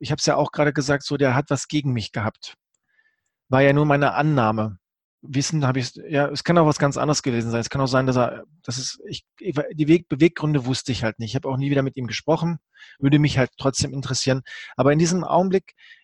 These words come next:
ist man halt wirklich in diesem Opfergedanken. Und das er-, erlernen wir eigentlich schon in der Kindheit, dieses Ohnmachtsgefühl.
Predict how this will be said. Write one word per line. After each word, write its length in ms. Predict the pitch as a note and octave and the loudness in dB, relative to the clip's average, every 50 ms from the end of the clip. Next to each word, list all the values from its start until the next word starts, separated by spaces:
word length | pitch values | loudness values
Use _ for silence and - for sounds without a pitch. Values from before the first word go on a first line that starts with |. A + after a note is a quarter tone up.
| _ - | _ -4
ist 160 | D#3 - - | -2 -2 0
man 180 | F#3 F3+ E3 D3+ | 2 2 4 4
halt 340 | D#3+ E3 E3+ D#3+ - - - | 4 4 4 2 -4 -8 -6
wirklich 280 | D3+ C#3+ C#3+ E3 D#3 C#3+ | -4 -4 -2 -4 -4 -2
in 60 | D#3 | -2
diesem 220 | D#3 C#3 D3 C#3 | 0 0 -2 -2
Opfergedanken. 920 | - A#2+ C3 - - - D#3 C3 B2+ A2 G#2+ G#2+ A2+ A2 - B2 A#2 A2+ A2+ | -2 -4 -6 -2 -2 -2 0 0 0 -2 -2 -4 -4 -6 -8 -10 -10 -10 -10
Und 120 | - B2+ C3 | -6 -6 -4
das 140 | C3 - | -4 -4
er-, 200 | E3 D#3 D3+ C#3+ C3+ | -4 -6 -6 -6 -2
erlernen 500 | B2+ C#3 C#3 C#3 C3+ C3 C#3+ F3 F#3+ F#3+ | 0 0 0 2 4 2 4 2 2 2
wir 160 | F#3 E3+ C3 | 2 2 0
eigentlich 240 | B2+ C#3+ E3 D#3+ - | 0 -2 -2 -2 -2
schon 140 | - D3+ C#3+ | -4 -4 -4
in 100 | D3+ D3+ | -4 -4
der 80 | D3 | -4
Kindheit, 380 | - - C#3 D3+ D#3 D#3 B2+ A#2+ | -4 -4 -4 -2 0 0 0 0
dieses 260 | B2 A2 A#2+ A2+ - | -2 -2 -4 -4 -4
Ohnmachtsgefühl. 800 | - D#3 D3+ D3 A#2+ - - - C#3+ B2 - - A#2+ B2+ D#3 F3 | -4 -2 0 0 -2 -2 -6 -8 -8 -6 -4 0 0 0 0 0